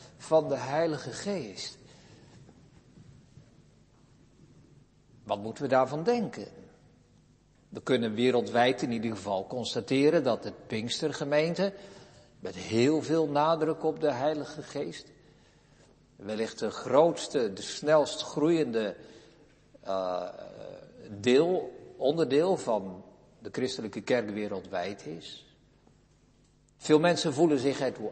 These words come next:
aangesproken om te letten op de Heilige Geest. Heeft de catechismus,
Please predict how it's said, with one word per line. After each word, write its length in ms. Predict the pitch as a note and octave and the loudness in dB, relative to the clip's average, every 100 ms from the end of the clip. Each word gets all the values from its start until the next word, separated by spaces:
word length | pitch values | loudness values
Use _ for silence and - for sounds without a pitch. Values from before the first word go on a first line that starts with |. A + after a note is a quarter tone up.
| - | 2
aangesproken 1200 | A#2+ C#3+ F3+ G3 G3+ F#3+ - G#3 G#3+ G#3 A#3 G#3+ - - - - - - - - _ _ _ _ _ _ | 6 8 6 0 -4 -6 2 6 6 4 -2 -2 -12 -20 -20 -20 -20 -20 -20 -20 _ _ _ _ _ _
om 60 | A#2 | -8
te 120 | A2 | 0
letten 440 | G#2+ E3 - G3+ | 6 6 8 4
op 280 | C3+ G2+ G#2+ | 4 2 -2
de 160 | A2+ G2 - - - | -2 -2 -10 -16 -16
Heilige 760 | G2 G2+ C3+ D3+ A#2+ - F#2+ F2+ - | -8 0 2 2 -2 -6 -10 -10 -18
Geest. 640 | - - - D3+ F#3+ F#3 - | -16 -10 -2 -2 -2 -6 -4
Heeft 220 | E3+ - | -4 -2
de 160 | D#3 - | -4 2
catechismus, 1120 | E3 D3 - F3 F3+ - E3+ D#3+ - - | 2 2 -4 -4 -4 -4 -4 -2 -4 -10